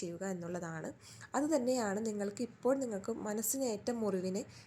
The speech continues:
ഹീൽ ചെയ്യാനായിട്ട് നിങ്ങളെ സഹായിക്കുന്ന ഒരു കാര്യമെന്ന് പറയുന്നത്. എന്തായാലും നിങ്ങൾക്കൊരു ഭാവി ജീവിതത്തിൽ ഈ ഒരു വ്യക്തി,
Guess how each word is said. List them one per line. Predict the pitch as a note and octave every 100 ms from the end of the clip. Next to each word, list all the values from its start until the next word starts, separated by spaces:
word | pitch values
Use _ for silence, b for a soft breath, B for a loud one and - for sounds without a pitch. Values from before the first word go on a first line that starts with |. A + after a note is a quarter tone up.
| B
ഹീൽ | - C#4+ D#4
ചെയ്യാനായിട്ട് | C#4+ G#3 F3+ F#3 F#3
നിങ്ങളെ | A#3 F#3+ G#3+
സഹായിക്കുന്ന | G3+ F#3 E3+ E3+ F#3+
ഒരു | F#3+ F#3
കാര്യമെന്ന് | E3+ E3 F3+ F#3
പറയുന്നത്. | F#3 D#3+ D#3+ D#3+ - - B B B B B B
എന്തായാലും | D#4 D4+ C#4+ F#4+
നിങ്ങൾക്കൊരു | C#4+ B3 C#4 D4 F4
ഭാവി | D4 B3+ G#3 A#3+
ജീവിതത്തിൽ | A3+ G3 F#3+ F#3+ F#3+ -
ഈ | A3+
ഒരു | B3+
വ്യക്തി, | B3+ G#3+ - - G#3+